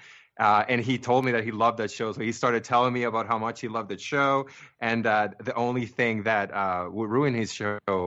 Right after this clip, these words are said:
is that he had a Puerto Rican wife that he liked to beat, uh, regularly because she was kind of a bitch.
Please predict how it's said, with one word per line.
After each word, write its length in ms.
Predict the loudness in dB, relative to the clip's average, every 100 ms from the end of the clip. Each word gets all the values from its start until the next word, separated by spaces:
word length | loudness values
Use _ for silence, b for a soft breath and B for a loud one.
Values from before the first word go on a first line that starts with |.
| -2
is 320 | -2 -2 -2 -2
that 180 | -2
he 120 | -2 -2
had 220 | 0 0
a 100 | -2
Puerto 300 | -2 0 0
Rican 340 | 0 -2 -2
wife 380 | 2 0 0 -12 b b b
that 180 | -2 -2
he 160 | -2 -2
liked 280 | -2 -4
to 80 | -8
beat, 340 | -6 -4 -6 -10 _ _ _ -8
uh, 380 | -2 0 0 2
regularly 540 | 0 0 -2 -2 -4
because 240 | -6 -6 -6
she 120 | -4
was 160 | -6 -4
kind 260 | -2 -2
of 80 | -2
a 60 | -2
bitch. 380 | -4 -4 -12